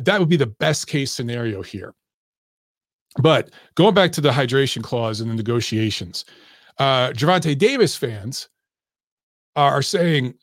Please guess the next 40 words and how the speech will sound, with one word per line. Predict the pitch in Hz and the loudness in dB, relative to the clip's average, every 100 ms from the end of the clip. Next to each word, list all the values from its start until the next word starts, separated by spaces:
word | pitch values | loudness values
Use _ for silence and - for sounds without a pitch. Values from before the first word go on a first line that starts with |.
| _ - | _ -8
<clears throat> | - 127 | -4 0
"Well, | 131 151 | 4 6
he's | 202 | 6
the | 165 180 | 4 2
A | 180 | 2
side, | - 165 160 151 151 _ _ _ _ _ _ _ _ _ - | 2 0 2 -2 -4 _ _ _ _ _ _ _ _ _ -2
and | 151 | 0
he's | 180 | 2
just | 156 - | -2 -2
flexing | 185 170 - | -2 -2 -2
his | 139 113 | -4 -4
muscle. | 123 101 - - _ _ _ | -6 -6 -12 -18 _ _ _
He's | 160 175 | -4 -2
just | 170 143 | -2 -2
telling | 175 151 151 131 - - - | 0 2 2 -2 -8 -10 -4
the | |
B | 113 160 | 0 0
side | - 139 127 | 0 0 0
what | 135 143 | -2 -4
to | - | -6
do | 127 143 143 | -2 -2 0
'cause | 123 | -2
he | 175 | -2
can | 170 135 | -2 -4
do | 131 | -4
that." | 123 85 78 _ _ _ _ _ _ _ _ _ _ _ _ _ - | -4 -6 -10 _ _ _ _ _ _ _ _ _ _ _ _ _ -2
Okay, | 160 160 | 0 2
if | 147 202 | 0 2
you | |
wanna | 226 196 | 2 2
believe | 139 165 151 | 2 0 2
that, | 170 170 120 | 2 2 2
go | 143 | 0
ahead. | 127 90 - | 0 -2 -8
That, | 123 135 | -6 -4
but | 113 131 | -2 0
that's | 147 - | -2 0
fantasy | 160 147 123 123 | 0 0 -2 -2
land | 123 110 | -2 -2
bullshit. | 101 104 - 95 | -2 -4 -6 -12